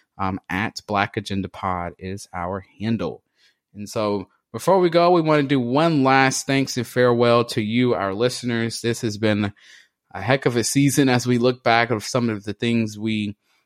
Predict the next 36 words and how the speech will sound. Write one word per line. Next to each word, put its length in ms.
have 160
covered. 440
But 100
when 160
we 80
started 420
this 180
season, 380
there 100
was 160
not 180
a 60
war 300
going 320
on. 480
But 120
as 180
we 220
end 240
this 180
season, 520
um, 220
there's 180
a 60
full-fledged 560
war 180
going 300
on 180
in 60
Ukraine 420
between 340
Russia 340
and 160
Ukraine. 420
And 100
so, 380